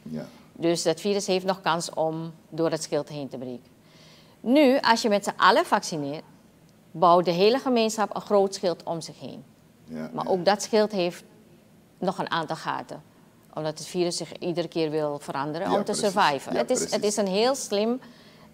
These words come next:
Speaker 2: eh, ja, het is geen diertje of zo, maar, eh, een heel slim micro-organisme dat zich elke keer, eh, gaat veranderen om maar te overleven.
Speaker 1: Ja, ja.
Speaker 2: En hij heeft de mens nodig om te overleven. Daarom zijn die contactmomenten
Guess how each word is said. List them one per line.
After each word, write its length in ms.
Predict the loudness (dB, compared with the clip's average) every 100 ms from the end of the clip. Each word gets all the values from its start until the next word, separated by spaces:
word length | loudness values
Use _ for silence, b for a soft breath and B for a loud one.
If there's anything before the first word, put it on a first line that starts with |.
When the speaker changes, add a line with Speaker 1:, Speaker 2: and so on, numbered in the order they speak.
| 0
Speaker 2:
eh, 100 | 2 4 2 0 -4
ja, 140 | -2 -4
het 120 | -4
is 100 | -8
geen 180 | -4 -2
diertje 400 | 0 0 -2 -4
of 80 | -4
zo, 240 | -4 -4
maar, 240 | -4 -6
eh, 280 | -6 -8 -6
een 100 | -8
heel 220 | -4 -2
slim 500 | -2 -2 -2 -2 -4
micro-organisme 1000 | -4 -2 -2 -2 -2 -4 -6 -6 -8 -10 -10 B B B B B
dat 200 | -4 -2
zich 120 | -4
elke 320 | 2 2 2
keer, 400 | 2 4 4 2
eh, 260 | 0 2 2
gaat 300 | 0 -4 -4
veranderen 640 | -4 0 0 0 0 -2 2
om 220 | 2 2
maar 220 | 0 -2
te 200 | -4 -6 -4
overleven. 640 | -2 0 2 2 0 -4 -8
Speaker 1:
Ja, 120 | -8
ja. 120 | -8 -16 -6
Speaker 2:
En 160 | 0
hij 180 | 2 2
heeft 340 | 2 2 2
de 80 | 0
mens 340 | 0 -2 -2 -2
nodig 320 | -2 -2 -4
om 120 | -10
te 100 | -10
overleven. 600 | -10 -10 -12 -12 -14 -14
Daarom 320 | -12 -10 -10 -12
zijn 220 | -8 -8
die 120 | -8
contactmomenten 960 | -10 -10 -4 -4 -2 -4 -2 -4 -8